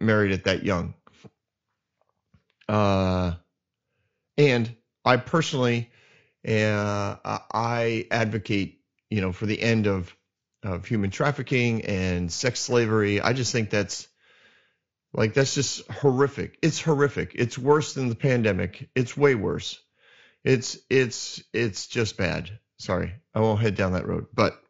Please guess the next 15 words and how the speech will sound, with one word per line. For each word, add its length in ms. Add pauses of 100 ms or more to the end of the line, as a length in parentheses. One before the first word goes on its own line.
we 100
can 100
talk 240
about 220
it 180 (680)
some 240
other 160
time 320
if 120
you 80
wanna 240
ask 220
me. 160 (800)
<clears throat> 20 (760)
But 320